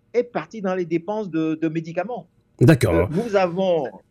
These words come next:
Speaker 1: compilé une, une, une, une masse d'ordonnances médicales qui sont là, hein, euh, comme témoignage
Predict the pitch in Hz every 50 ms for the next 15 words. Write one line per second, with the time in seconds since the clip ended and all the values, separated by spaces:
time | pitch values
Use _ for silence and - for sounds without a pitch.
0 | _ _ - - 196 202 185 165 - 185 196 196 202 220 202 190 165 156 - 202
1 | 220 208 - 202 208 208 - - 190 185 170 165 - - 156 151 139 139 139 143
2 | 131 - 160 190 214 247 269 262 254 - - - - 147 127 180 175 139 127 135
3 | 160 160 160 175 196 202 - 151 151 135 127 117 - 175 170 175 - 180 160 -
4 | 143 123 110 110 160 285 381 - _ _ _ _ _ - 117 123 143 170 190 214
5 | 202 165 135 123 117 120 - 190 208 196 - 160 143 135 135 127 127 135 156 185
6 | 214 240 226